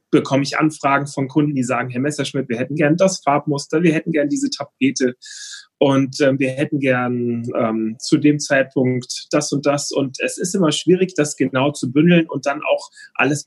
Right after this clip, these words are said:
parat zu haben und nicht alles auf einem Zettel und Stift zu haben, sondern ja, dass man eine zentrale Sache hat, wo man das dann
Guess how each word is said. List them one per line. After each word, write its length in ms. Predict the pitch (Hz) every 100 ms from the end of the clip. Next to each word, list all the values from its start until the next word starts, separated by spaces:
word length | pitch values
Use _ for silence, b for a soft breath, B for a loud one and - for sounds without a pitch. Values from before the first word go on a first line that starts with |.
| -
parat 380 | 127 127 185
zu 180 | - 113
haben 240 | 104 101 107
und 80 |
nicht 240 | 123 143 -
alles 260 | 135 131
auf 200 | - 131
einem 120 | 123 123
Zettel 300 | - 143 139
und 120 | 131
Stift 300 | - 190 -
zu 120 | 156
haben, 160 | 147 151
sondern 340 | 147 147 143 - b b -
ja, 280 | 123 117 - _ _ -
dass 200 | 131 135
man 80 | 127
eine 120 | 123
zentrale 600 | - 127 - 120 139 143
Sache 320 | 131 135 135
hat, 180 | 131 131
wo 80 | 127
man 140 | 123
das 160 | 123 -
dann 300 | 135 147